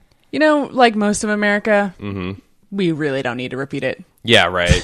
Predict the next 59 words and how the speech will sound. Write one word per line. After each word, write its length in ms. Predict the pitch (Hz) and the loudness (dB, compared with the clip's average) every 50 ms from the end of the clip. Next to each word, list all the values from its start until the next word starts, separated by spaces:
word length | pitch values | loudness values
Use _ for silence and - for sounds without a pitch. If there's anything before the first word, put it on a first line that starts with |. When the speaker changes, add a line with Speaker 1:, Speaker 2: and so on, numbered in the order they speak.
| - - | -2 -2
Speaker 2:
They 100 | 175 175 | -2 0
just, 240 | 170 160 151 - - | 0 0 -2 -4 -2
you 140 | 170 170 160 | 0 0 2
know, 60 | 151 | 2
she 460 | 143 - - 156 151 147 120 123 135 143 | 0 -2 -2 -2 -2 0 0 -2 -2 -2
Speaker 1:
<laughs> 40 | - | 0
I 80 | 254 | 2
know 160 | 254 247 247 | 4 4 4
that's 240 | 240 233 226 226 - | 6 6 4 4 2
how 140 | 240 226 220 | 0 -4 -4
things 340 | - - 226 220 214 - 175 | -2 -2 -2 -2 -2 -4 -4
were 320 | 160 175 196 196 208 214 | -4 0 2 4 4 6
back 320 | 190 226 220 220 233 226 - | 6 6 4 4 2 2 0
then. 260 | 262 240 240 240 240 | -2 0 0 0 4
Speaker 2:
Hey, 200 | - 165 156 143 | 6 8 8 8
in 80 | 139 131 | 6 2
twenty 240 | - 180 226 226 214 | 0 0 2 4 4
eighteen, 280 | 185 - - 175 147 | 4 2 2 0 0
Speaker 1:
But 160 | 131 135 147 | 2 2 2
Speaker 2:
witches 200 | 151 - 143 135 143 | 4 4 4 2 2
Speaker 1:
it's 100 | 123 113 | 2 2
Speaker 2:
have 60 | 113 | 4
learned 220 | 120 117 120 117 113 | 4 4 4 4 2
Speaker 1:
now. 20 | 113 | 0
Speaker 2:
and 120 | 117 117 | 0 0
grown, 540 | 101 98 98 95 95 95 95 95 95 98 95 | 0 2 4 4 4 4 2 2 0 0 0
and 220 | 87 92 101 101 | 0 0 2 2
we 180 | 110 117 117 117 | 2 4 4 6
understand 800 | 113 113 117 113 - - - 120 113 110 107 107 107 104 95 | 4 4 4 2 0 2 4 4 4 4 2 2 0 -2 -2
Speaker 1:
<laughs> 0 | |
Speaker 2:
that 260 | 90 95 95 98 98 95 | -2 0 2 2 0 0
grinding 460 | 95 101 101 104 107 107 107 107 107 | 0 2 2 2 2 0 0 0 0
up 160 | 107 95 92 | 0 0 0
babies 420 | 101 98 98 95 95 98 95 90 | 0 0 0 0 0 -2 -4 -4
for 440 | - - 98 95 95 92 92 92 92 | -6 -6 -4 -2 0 0 2 2 2
our 300 | 80 65 90 90 90 92 | 2 2 2 2 2 2
glamour 380 | 87 95 95 95 98 101 104 98 | 0 0 0 2 2 2 0 -2
spells 640 | - - - 92 87 87 87 90 90 92 92 87 | -4 -4 -4 -2 0 0 2 0 0 -2 -4 -6
just 280 | 85 87 127 131 - - | -6 -6 -4 -4 -4 -4
isn't 480 | 135 139 139 147 143 127 123 110 90 | -4 -2 -2 -4 -2 -2 -2 -2 0
necessary. 640 | 107 110 117 - - 95 - - 92 82 80 80 85 | 2 2 0 0 -2 -6 -4 -4 -2 -2 -2 -2 -4
You 60 | 95 | -4
can 160 | - 120 110 | -6 -6 -4
just 180 | 120 127 - - | -4 -2 -2 0
say 160 | 143 135 131 | 2 2 2
a 60 | 110 | 2
few 200 | - - 117 107 | 0 0 -2 0
words. 600 | 92 104 110 92 76 62 55 - - - - - - | 2 2 2 2 0 -2 -8 -10 -12 -12 -12 -10 -4
Speaker 1:
Right. 180 | 214 190 127 | -2 0 2
Speaker 2:
Or, 220 | 113 123 123 123 101 | 6 6 6 6 6
or 260 | 120 135 131 127 117 | 4 6 6 6 6
at, 240 | - 107 120 92 92 113 110 107 - | 4 4 2 2 -2 -6 -8 -6 -4
at 160 | - 113 107 | -4 -4 -2
most, 460 | 107 107 117 127 135 127 - - - | -2 0 2 2 2 0 -2 -6 -8
pig's 260 | - - 135 117 101 80 | -6 -4 -4 -4 -4 -8
blood 320 | 78 87 78 76 76 - | -6 -6 -6 -6 -6 -6
will 80 | 82 82 | -8 -8
do. 320 | 85 92 90 78 67 64 | -6 -6 -6 -6 -6 -6
You 120 | 71 85 | -10 -12